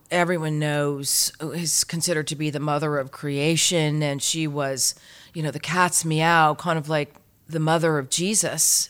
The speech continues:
Mary, had fall-, you know, subsequently became. And in fact, if you go to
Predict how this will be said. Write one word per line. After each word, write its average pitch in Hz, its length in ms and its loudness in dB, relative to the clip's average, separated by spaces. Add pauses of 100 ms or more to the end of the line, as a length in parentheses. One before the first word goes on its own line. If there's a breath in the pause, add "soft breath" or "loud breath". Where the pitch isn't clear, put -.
Mary, 160 580 0 (600 soft breath)
had 165 500 -2
fall-, 165 340 4
you 170 160 -2
know, 156 80 -2
subsequently 151 600 0
became. 170 640 -6 (360 loud breath)
And 180 140 -2
in 185 80 2
fact, 196 320 2
if 170 140 -8
you 214 80 -4
go 180 180 2
to 160 160 0